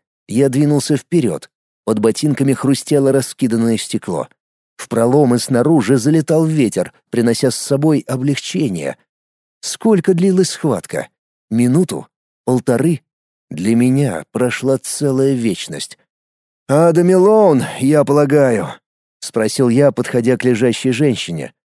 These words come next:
Она медленно перевернулась на плечо и посмотрела на меня долгим взглядом, будто стараясь запомнить. Затем неохотно кивнула.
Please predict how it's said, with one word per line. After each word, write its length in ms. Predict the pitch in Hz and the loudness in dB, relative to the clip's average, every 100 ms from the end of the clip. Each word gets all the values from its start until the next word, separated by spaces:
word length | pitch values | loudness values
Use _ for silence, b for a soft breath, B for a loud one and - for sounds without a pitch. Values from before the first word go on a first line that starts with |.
| _ _ _ - | _ _ _ -4
Она 240 | 107 151 | 0 2
медленно 440 | 175 170 143 160 | 4 2 2 0
перевернулась 680 | 147 156 147 139 165 151 139 | 2 0 2 2 2 2 0
на 80 | 147 | -2
плечо 480 | - 135 - 175 104 | -2 -4 0 0 2
и 120 | 123 | 0
посмотрела 640 | - 160 160 147 175 160 147 | 0 -2 0 0 0 2 2
на 100 | 139 | 2
меня 320 | 147 160 135 | 2 2 0
долгим 540 | 110 156 143 113 131 | 0 0 2 2 0
взглядом, 560 | 104 135 147 110 82 73 _ - | 0 0 0 0 -4 -10 _ -10
будто 480 | 92 143 - - 139 | -2 -2 -2 -2 -2
стараясь 560 | - 143 151 139 131 | 0 0 2 2 0
запомнить. 840 | 107 135 - 139 101 76 71 - - _ _ _ - | -2 -4 -2 -2 -2 -4 -12 -14 -18 _ _ _ -10
Затем 580 | 95 139 - 190 165 - _ - | -2 -2 0 0 0 -2 _ -6
неохотно 600 | 151 139 - 127 117 107 | -2 -2 -2 -4 -2 -2
кивнула. 540 | 113 98 80 62 | -2 -2 -4 -6